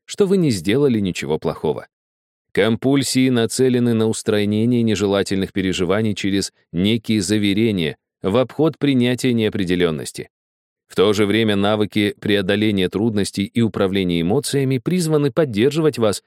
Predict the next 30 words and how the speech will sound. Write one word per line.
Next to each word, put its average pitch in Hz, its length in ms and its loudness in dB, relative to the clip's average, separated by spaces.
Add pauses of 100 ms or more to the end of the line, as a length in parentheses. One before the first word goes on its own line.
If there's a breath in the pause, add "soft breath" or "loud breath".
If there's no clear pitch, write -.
(160)
при 185 140 0
переживании 107 800 0 (240)
без 143 340 0
дистанцирования 139 920 0
и - 180 -2
причинения 110 600 0
вреда 92 300 0
себе 82 380 -2
или 90 320 -2
другим. 80 460 -4 (720)
С - 100 -12
помощью 185 500 2
Э 113 60 0
П 123 120 0
Р 147 280 2
мы 131 260 2
проводим 127 500 0
эксперименты, 110 760 -2 (300)
пытаясь 127 420 0
понять, 131 500 -2 (160)
что - 280 -2
мы 143 140 2
можем 127 340 0
справиться 127 580 -2
с - 100 -6
неопределённостью 113 880 0
даже 117 380 0
в 117 60 2
отношении 117 600 0
по-настоящему 104 960 0